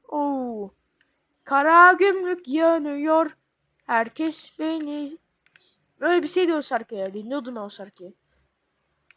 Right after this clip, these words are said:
Hadi bakayım, bakın. Şöyle. Vur oğlum. Tamam.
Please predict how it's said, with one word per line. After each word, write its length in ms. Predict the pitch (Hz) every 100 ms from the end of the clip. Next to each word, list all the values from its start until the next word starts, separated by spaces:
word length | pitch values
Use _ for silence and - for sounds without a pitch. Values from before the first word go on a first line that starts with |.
| _ _ - _ _ _ _ _ _ _
Hadi 300 | - 370 392
bakayım, 420 | 381 370 339 302
bakın. 480 | 320 440 415 440 480 -
Şöyle. 480 | - 330 349 349 381 466 494 - _ _ _ _ _ _ _ - _ _ _ _ _
Vur 80 | 508
oğlum. 680 | 719 698 622 740 740 740 _ _ _ _ _ - _ _ _
Tamam. 260 | 302 233 180